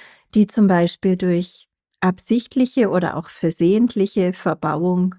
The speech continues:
geschlossen wurden, gestört wurden, wodurch dann sich Linien umleiten mussten oder Staus entstanden und natürlich auch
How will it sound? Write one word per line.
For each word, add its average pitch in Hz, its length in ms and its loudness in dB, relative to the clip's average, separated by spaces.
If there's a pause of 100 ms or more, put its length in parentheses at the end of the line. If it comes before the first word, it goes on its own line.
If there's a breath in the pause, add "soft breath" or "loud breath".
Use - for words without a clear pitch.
(140)
geschlossen 185 680 -2
wurden, 156 380 -6
gestört 190 720 -4
wurden, 165 420 -4 (460 loud breath)
wodurch 220 420 2
dann 214 340 0 (560)
sich - 280 -4
Linien 226 500 4
umleiten 214 760 0
mussten 226 500 -2
oder 190 300 -2
Staus 180 580 -4
entstanden 151 880 -8
und - 160 -8
natürlich 180 540 -4
auch 170 280 -6